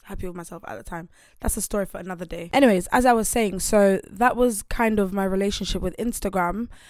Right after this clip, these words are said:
I came back on Instagram a bit after, so I was always active on Instagram. Like, I'd be liking pictures, commenting on people's pictures, and people be sending me, like, memes and stuff like that, and I watch people's stories, et cetera.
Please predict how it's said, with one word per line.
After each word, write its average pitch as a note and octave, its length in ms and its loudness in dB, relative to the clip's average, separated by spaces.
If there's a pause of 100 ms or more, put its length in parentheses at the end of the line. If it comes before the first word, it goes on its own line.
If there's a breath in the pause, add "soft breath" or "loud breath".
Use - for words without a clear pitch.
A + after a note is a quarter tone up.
(320 loud breath)
I G#3+ 100 0
came C4+ 280 2
back C4 180 2
on A3+ 100 2
Instagram G3+ 600 0 (160)
a G3 60 -4
bit G3+ 160 4
after, A#3+ 500 -2
so B3 180 0
I A3 120 -2
was G#3+ 180 -2
always C4 260 2
active - 300 -10
on F#3+ 80 -12
Instagram. F#3+ 420 -12
Like, F3+ 200 -10
I'd F#3+ 180 -6
be F#3+ 100 2
liking F#3 400 -8
pictures, F3+ 480 -4
commenting - 360 -12
on F3 80 -14
people's F#3 320 -10
pictures, G#3 600 -2
and F#3 160 -6 (480 loud breath)
people G3+ 220 0
be G3 140 -8
sending G#3 280 -6
me, F#3+ 140 -6
like, F3+ 220 -8
memes F#3+ 400 -6
and F3+ 120 -6
stuff F3+ 220 -6
like F3+ 220 -8
that, F3+ 180 -4
and F3 100 -8
I F3 60 -4
watch F3+ 240 -6
people's F#3+ 280 -8
stories, G#3+ 440 -4
et - 80 -14
cetera. G3+ 540 -6